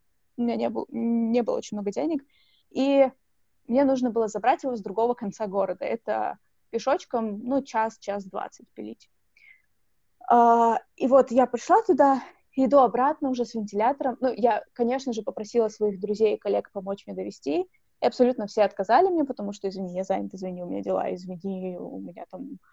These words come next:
почка отказала сегодня, я никуда не поеду». Ок, я пошла пешком.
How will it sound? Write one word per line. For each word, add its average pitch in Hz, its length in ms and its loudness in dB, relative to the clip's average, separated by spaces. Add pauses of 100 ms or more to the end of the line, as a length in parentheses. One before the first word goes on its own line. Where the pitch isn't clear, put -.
(160)
почка 220 340 2
отказала 202 440 -2
сегодня, 240 420 2
я 196 40 -4
никуда 196 260 -6
не 202 80 -10
поеду». 190 360 -4 (460)
Ок, 202 260 2
я 226 120 2
пошла 262 260 -6
пешком. 214 460 -6